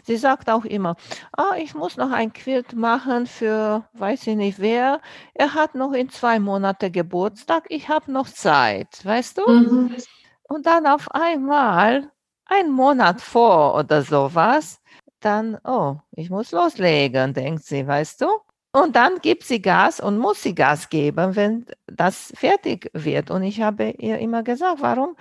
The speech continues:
Speaker 1: fängst du nicht rechtzeitig an und dann kannst entspannt jeden Tag nur ein bisschen machen?"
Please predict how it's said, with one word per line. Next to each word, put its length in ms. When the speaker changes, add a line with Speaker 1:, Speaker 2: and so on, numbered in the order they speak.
Speaker 1:
fängst 420
du 80
nicht 500
rechtzeitig 880
an 200
und 180
dann 160
kannst 300
entspannt 680
jeden 380
Tag 280
nur 160
ein 200
bisschen 460
machen?" 540